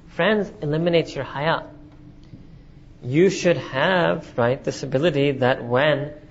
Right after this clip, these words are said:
a man and a woman who are not married even hug in front of you, you should feel. That should offend your moral sensibility. You should feel that something wrong has just happened, right? Awalan, you would try not to notice, but you should feel morally offended. The reason being you don't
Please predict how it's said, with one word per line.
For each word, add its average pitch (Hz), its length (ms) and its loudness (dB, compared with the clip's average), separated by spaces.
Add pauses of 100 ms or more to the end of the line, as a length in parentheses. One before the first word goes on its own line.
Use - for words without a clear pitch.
(320)
a - 80 -10
man 123 300 0
and 147 100 -2
a - 20 0
woman 131 260 0
who 117 180 -4
are 110 60 0
not 127 300 0
married 127 460 4
even 139 240 -6
hug 165 380 2
in 139 140 -2
front 156 260 -2
of 160 120 0
you, 147 360 2
you 135 240 0
should 156 240 -6
feel. 202 440 2 (600)
That 131 180 0
should 180 200 -2
offend 185 480 2
your 160 100 0
moral 147 240 4
sensibility. 170 640 2
You 120 160 0
should 147 220 -10
feel 175 160 0
that 160 160 -6
something 170 360 -4
wrong 208 300 4
has 214 160 0
just 151 160 -10
happened, 160 400 -4 (560)
right? 143 220 2
Awalan, 180 520 4
you 151 100 2
would 147 120 0
try 147 140 0
not 139 180 -2
to 127 80 -12
notice, 160 420 4 (420)
but 160 160 -2
you 151 100 0
should 151 220 -6
feel 175 200 0
morally 147 320 4
offended. 190 320 -2
The 143 120 0
reason 175 280 2
being 185 200 -2
you 175 100 0
don't 175 580 2